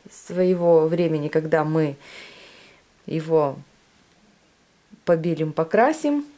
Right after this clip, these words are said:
что-то сделаем. Но пока, пока речь идёт о процессах, вернее, о готовых работах, которые я сделала за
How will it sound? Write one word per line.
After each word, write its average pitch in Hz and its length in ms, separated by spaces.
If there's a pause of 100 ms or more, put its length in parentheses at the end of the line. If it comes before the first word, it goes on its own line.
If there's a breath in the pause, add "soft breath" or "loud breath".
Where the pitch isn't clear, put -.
(420)
что-то 220 460
сделаем. 185 640
Но 185 320
пока, 170 560 (1080 loud breath)
пока 190 500 (220)
речь 196 580
идёт 240 380 (440 loud breath)
о 185 280
процессах, 208 880 (180)
вернее, 196 680 (380 loud breath)
о 196 240
готовых 247 720
работах, 196 640
которые 226 760
я 196 460
сделала 180 640
за 170 320